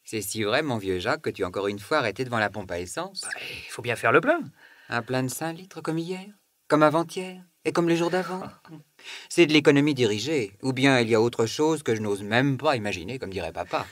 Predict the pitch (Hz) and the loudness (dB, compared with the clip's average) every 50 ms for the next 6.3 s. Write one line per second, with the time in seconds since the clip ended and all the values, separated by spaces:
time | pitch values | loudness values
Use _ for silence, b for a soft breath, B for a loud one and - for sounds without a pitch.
0 | - 147 151 - - _ _ - 147 127 110 107 120 120 117 113 - - - _ | 0 -2 -2 -4 -16 _ _ -6 -6 -6 -4 -4 -2 -2 -2 -4 -6 -16 -20 _
1 | - B B B B B B B B B B B B B B 226 240 240 - 262 | -20 B B B B B B B B B B B B B B -6 -4 -2 0 0
2 | 254 277 269 - 262 262 247 254 254 240 202 180 170 202 220 220 190 196 170 - | 0 0 -2 -2 -2 -4 -2 -2 -2 -2 -2 -2 -2 -2 0 2 2 0 0 -2
3 | - - 90 85 82 82 80 - - 98 95 92 95 _ _ _ _ _ _ _ | -4 -10 -10 -10 -10 -10 -12 -10 -10 -10 -10 -10 -12 _ _ _ _ _ _ _
4 | _ _ _ _ _ _ _ - 160 160 156 - 180 170 - - 185 160 175 180 | _ _ _ _ _ _ _ -8 -8 -8 -8 -8 -12 -10 -8 -8 -6 -6 -6 -6
5 | 180 - 180 165 160 160 160 160 156 151 - 151 156 156 160 160 156 - - 185 | 0 4 6 6 6 6 4 0 0 0 2 4 4 6 6 4 2 0 0 0
6 | 190 214 226 - - | 0 0 -2 -4 -4